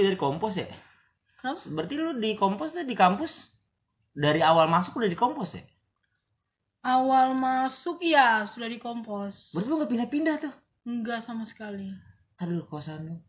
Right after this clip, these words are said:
Speaker 1: Yang, yang masuk itu kan kompos nih ke situ.
Speaker 2: Ada pos kamling ke kanan.
Speaker 1: Iya, ha-ha,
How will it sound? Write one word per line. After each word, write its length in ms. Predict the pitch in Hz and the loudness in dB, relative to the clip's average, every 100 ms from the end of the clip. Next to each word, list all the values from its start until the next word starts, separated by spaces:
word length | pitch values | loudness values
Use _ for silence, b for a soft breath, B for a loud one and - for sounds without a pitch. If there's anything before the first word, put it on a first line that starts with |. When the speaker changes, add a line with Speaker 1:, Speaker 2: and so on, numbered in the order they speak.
| _ _ | _ _
Speaker 1:
Yang, 260 | 185 208 202 | 0 2 2
yang 140 | 202 | 2
masuk 380 | 196 196 185 202 - | 2 2 -2 -8 -8
itu 280 | 262 - - | -6 -2 -2
kan 320 | 113 120 165 | 0 0 0
kompos 520 | - 117 110 135 131 | -6 -8 -6 -8 -8
nih 220 | 135 101 - _ _ _ _ _ _ _ | -6 -8 -10 _ _ _ _ _ _ _
ke 180 | - 110 107 101 - _ | -14 -10 -8 -10 -14 _
situ. 360 | - 101 113 | -16 -12 -10
Speaker 2:
Ada 480 | 104 214 226 226 220 | -6 -2 0 0 -2
pos 180 | 214 220 | -6 -12
kamling 400 | - 220 233 254 | -8 -8 -6 -8
ke 120 | 247 | -10
kanan. 260 | 208 208 214 | -10 -8 0
Speaker 1:
Iya, 240 | 143 151 | 4 4
ha-ha, 340 | 131 139 139 | 4 2 0